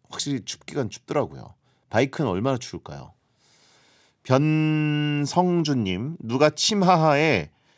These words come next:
침국지 버전 베디 프로필을 만들었는데 웃겨서 가져왔습니다. 근데 도트 버전이 왜 더 잘생겼죠? 라고 하셨습니다. 음,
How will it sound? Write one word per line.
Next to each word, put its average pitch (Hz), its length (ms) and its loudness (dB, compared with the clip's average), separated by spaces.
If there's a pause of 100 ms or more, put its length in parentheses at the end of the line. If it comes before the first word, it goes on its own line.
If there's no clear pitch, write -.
(120)
침국지 196 840 0
버전 147 440 2
베디 113 280 0
프로필을 123 380 -2
만들었는데 101 580 -2
웃겨서 98 400 -4
가져왔습니다. 71 800 -8 (340)
근데 107 580 2 (560)
도트 123 360 0
버전이 135 380 2
왜 110 340 2
더 98 200 0
잘생겼죠? 95 840 -8 (120)
라고 85 240 -12
하셨습니다. 73 720 -16 (1120)
음, 69 640 -16